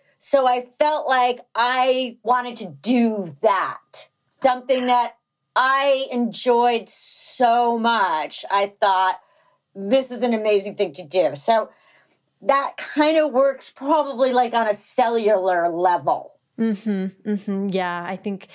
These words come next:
Speaker 2: that, that makes total sense to me. And I wanna ask: I understand that you moved to New York, I think it was in nineteen seventy-eight, um,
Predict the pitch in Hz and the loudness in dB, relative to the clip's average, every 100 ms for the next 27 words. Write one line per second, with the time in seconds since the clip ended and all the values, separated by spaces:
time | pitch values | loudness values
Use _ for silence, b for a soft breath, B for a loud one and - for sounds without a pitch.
0 | B B 214 - 214 202 196 - 202 185 | B B -4 -2 -6 -6 -12 -10 -8 -8
1 | 190 175 175 - 175 165 160 - B B | -8 -10 -10 -14 -12 -12 -14 -16 B B
2 | B 247 269 392 440 247 330 - - 254 | B -6 -6 -8 -8 -8 -8 -10 -6 -4
3 | 262 285 339 - 262 262 247 214 220 220 | -4 -4 -6 -4 -2 -2 -4 -4 -2 -4
4 | 214 208 254 277 370 370 277 196 180 196 | -2 -2 -2 -4 -4 -2 -2 -2 -4 -6
5 | 208 214 220 208 208 190 190 - 247 247 | -8 -4 -4 -4 -4 -6 -6 -4 -4 -4
6 | 262 285 285 - 185 208 - B B B | -4 -2 -2 -4 -6 -8 -14 B B B
7 | B 233 233 226 | B -4 -4 -6